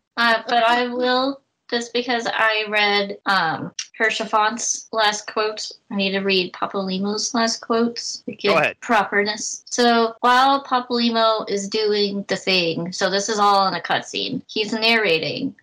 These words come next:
Speaker 1: and Papalymo says, "I suspect," this is before, before he dies. You know, before you know he's gonna die. He says, "I suspect the ill tidings from Gyr Abania will be held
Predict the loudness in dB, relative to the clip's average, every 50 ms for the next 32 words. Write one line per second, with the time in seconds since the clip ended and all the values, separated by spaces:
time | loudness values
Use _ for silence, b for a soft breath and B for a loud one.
0 | _ _ _ -10 -6 -2 -2 -2 0 0 2 2 4 4 4 2 2 0 0 -2
1 | -2 0 0 0 0 0 -2 -6 -10 -14 -8 -2 0 0 0 -2 -4 -8 -8 -8
2 | -4 -2 0 0 0 -2 -6 -8 -8 -6 -4 -4 -2 -2 -2 -4 -4 -6 -6 -2
3 | 0 0 0 0 0 -2 -6 -12 -16 _ _ _ -6 -6 -6 -4 -2 0 0 2
4 | 0 0 0 0 0 0 0 -2 -4 -6 -10 -14 -10 -8 -6 -4 -4 -2 0 2
5 | 2 4 4 4 4 4 6 6 6 6 4 2 0 -6 -10 -10 -8 -6 -6 -6
6 | -4 -4 -6 -6 -8 -12 -18 -20 -20 -10 -8 -8 -4 -2 0 0 0 -2 -2 -2
7 | -2 0 0 -2 -6 -10 -10 -4 -2 -2 -2 -2 -4 -8 -8 -4 -2 -2 -2 -2
8 | -2 -4 -4 -4 -2 -2 -2 -4 -4 -6 -6 -6 -6 -4 -4 -6 -8 -6 -4 -2
9 | 0 0 0 0 0 -2 -2 -2 -2 -2 -4 -4 -2 -2 0 0 -2 -2 -2 -4
10 | -4 -2 0 -2 -2 0 0 0 2 2 2 0